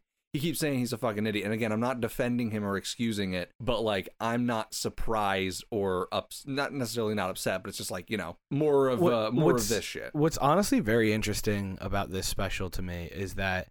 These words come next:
Speaker 2: all the topics he covers are very complex
Speaker 1: Mm-hmm.
Speaker 2: and nuanced.
Speaker 1: Right.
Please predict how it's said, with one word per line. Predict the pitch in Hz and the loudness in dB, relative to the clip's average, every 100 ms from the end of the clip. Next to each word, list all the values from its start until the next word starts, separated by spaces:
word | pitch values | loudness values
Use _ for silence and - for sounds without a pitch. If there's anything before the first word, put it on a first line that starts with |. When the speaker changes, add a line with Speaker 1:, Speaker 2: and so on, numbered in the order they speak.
| _ | _
Speaker 2:
all | 135 160 | 4 6
the | 185 | 6
topics | - 156 151 - | 6 4 4 2
he | 131 | 0
covers | - 113 92 90 90 - - - | 2 0 0 -4 -4 -6 -8 -2
are | 104 107 | 0 0
very | 95 90 117 123 135 143 151 139 - | -2 0 4 6 6 6 4 0 -2
complex | - 110 - 113 190 - - - | -2 0 2 2 0 -2 -6 -4
Speaker 1:
Mm-hmm. | 131 120 | 0 2
Speaker 2:
and | 117 107 117 | 2 2 2
nuanced. | 127 82 82 101 - - | 2 0 -6 -8 -6 -2
Speaker 1:
Right. | 120 80 | 0 0